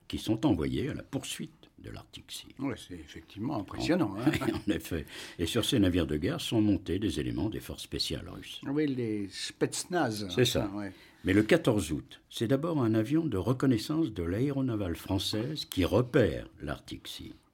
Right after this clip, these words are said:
Speaker 2: Où se trouve alors le cargo ?
Speaker 1: Il navigue à quatre cents milles nautiques au nord des îles du Cap-Vert.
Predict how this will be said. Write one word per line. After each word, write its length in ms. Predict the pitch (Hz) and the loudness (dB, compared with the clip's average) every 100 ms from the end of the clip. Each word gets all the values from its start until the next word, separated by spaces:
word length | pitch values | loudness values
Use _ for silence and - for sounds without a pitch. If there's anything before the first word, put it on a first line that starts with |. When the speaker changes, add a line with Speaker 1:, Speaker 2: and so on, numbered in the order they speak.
| _ | _
Speaker 2:
Où 100 | 165 | -2
se 140 | 156 131 | 0 -2
trouve 240 | - 120 | -2 -2
alors 240 | 107 104 | 0 -2
le 100 | 101 | -4
cargo ? 400 | 98 107 98 107 104 | -6 -8 -6 -6 -4
Speaker 1:
Il 140 | 98 101 | 4 8
navigue 400 | 98 117 139 104 | 8 6 2 0
à 100 | 87 | 0
quatre 240 | - 113 | 0 -2
cents 200 | - 104 | 0 2
milles 300 | 95 98 92 | 4 4 6
nautiques 520 | 80 80 - 95 - | 4 2 -2 -4 -2
au 80 | 69 | 0
nord 320 | 64 78 90 | 2 2 0
des 260 | - 67 71 | -4 -4 -2
îles 240 | 71 69 | -4 -4
du 160 | 50 55 | -8 -10
Cap-Vert. 540 | - 65 52 50 50 | -6 -8 -6 -10 -12